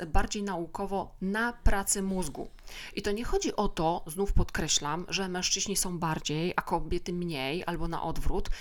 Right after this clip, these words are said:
Gdyby ktoś potrzebował wielkimi literami, to powiem, że nie ma absolutnie żadnych przeszkód, by kobiety odnosiły fantastyczne sukcesy w naukach ścisłych. Są wybit-, wybitne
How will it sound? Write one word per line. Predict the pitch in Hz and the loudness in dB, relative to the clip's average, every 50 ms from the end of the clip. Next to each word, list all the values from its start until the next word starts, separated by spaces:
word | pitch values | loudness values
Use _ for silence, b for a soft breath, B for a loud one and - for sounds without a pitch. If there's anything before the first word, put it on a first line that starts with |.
| B B B B B B B | B B B B B B B
Gdyby | 170 165 214 196 208 | 0 0 2 2 2
ktoś | - - 214 - | 0 0 0 0
potrzebował | - - 196 - - 196 202 202 208 202 190 170 | 0 2 2 2 2 2 2 2 2 2 0 0
wielkimi | - 165 180 202 190 - - 233 220 214 | 0 2 2 4 4 2 0 -2 -2 -2
literami, | 202 196 196 - 190 180 175 160 143 143 143 143 170 196 | -2 -2 -2 -2 -2 0 0 0 0 0 -2 -6 -6 -4
to | - 175 | -4 0
powiem, | - - 170 - 147 156 175 180 | 6 6 6 6 6 -4 -4 -4
że | 180 214 | -4 -4
nie | 233 254 262 | -4 -4 -4
ma | 254 247 - | -4 0 2
absolutnie | 240 - - - - 247 240 247 247 - - 247 233 | 4 4 4 2 -2 -2 -4 -4 -4 -4 -4 -4 -2
żadnych | 214 220 226 254 277 285 302 269 - | -2 0 0 0 -2 -2 -4 -2 -2
przeszkód, | - - - 185 156 - - 156 151 | 0 0 0 0 -2 -4 -6 -8 -8
by | 160 160 | -6 -8
kobiety | - - 202 180 202 220 220 - 220 - - - | -8 -8 -6 -6 -6 -4 -4 -6 -8 -8 -8 -6
odnosiły | - 214 208 214 208 196 - 214 214 202 | -4 -4 -4 -2 -2 -2 -2 -2 0 -2
fantastyczne | - - - 269 277 262 220 208 - - 214 - - 175 | 0 4 4 2 2 2 -2 -2 0 0 0 0 0 0
sukcesy | 175 - 175 - - - 190 - - 165 | -4 -4 -4 -4 -4 -4 -4 -4 -4 -4
w | - | -6
naukach | 180 170 170 - - 151 - | -6 -6 -6 -6 -8 -4 0
ścisłych. | - - - - 165 - - - 147 175 - - B B B B B B | 0 2 2 2 0 2 0 0 0 -2 -4 -6 B B B B B B
Są | - - 233 240 | -4 -4 -4 -4
wybit-, | 226 - 220 202 220 214 202 - 190 | -6 -6 -4 -4 -4 -4 -6 -8 -6
wybitne | 180 208 196 196 202 - - 214 190 190 185 185 | -2 -2 -2 -2 -4 -6 -6 -4 -4 -4 -4 -6